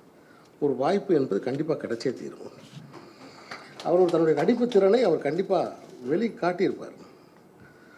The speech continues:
ஆனால் நான் விஜய் சேதுபதியை சந்திக்காமல் போயிருந்தால் நான் ஒரு தர்மதுரையை இழந்திருப்பேன்,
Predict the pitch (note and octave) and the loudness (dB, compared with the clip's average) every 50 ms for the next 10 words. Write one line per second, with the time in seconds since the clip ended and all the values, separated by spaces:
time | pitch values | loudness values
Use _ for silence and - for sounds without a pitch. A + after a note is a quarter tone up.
0 | - - - - - - - C3 C3+ D3 D3 D3+ E3 E3 B2+ C#3 C#3 E3+ G#3 A#3 | -20 -20 -20 -20 -20 -18 -10 -6 -2 0 0 0 0 0 -2 -2 0 2 4 4
1 | B3 C4 B3+ A#3 G3 F#3+ G#3 B3+ B3+ - - G#3+ G#3+ G#3+ G3 G3 G3+ G3 - - | 4 4 4 4 4 4 4 2 0 2 4 4 4 4 2 2 2 2 2 2
2 | D3+ D3 E3+ F#3 E3+ F3+ D#3+ D#3 D#3+ D#3 C#3 - - A2+ A#2+ A#2+ A#2 G#2 F#2 F2+ | 2 0 2 2 2 0 0 0 0 -2 -4 -4 -4 -4 -2 -2 -2 -2 -4 -10
3 | F2+ E2 D2+ D#2 D#2 - - - - _ _ _ _ - - - - - A#2 A#2 | -14 -14 -14 -16 -16 -18 -20 -20 -20 _ _ _ _ -20 -20 -20 -18 -12 -10 -6
4 | B2 B2 A#2 A2+ A2 G#2+ A#2 C3+ E3+ E3+ D3+ C3 B2+ B2+ A2+ G2+ G2+ A2+ G#2+ F#2+ | -4 -4 -4 -6 -6 -8 -4 -2 0 0 0 0 0 0 -2 -4 -6 -10 -12 -14
5 | - - - - - | -16 -18 -18 -18 -18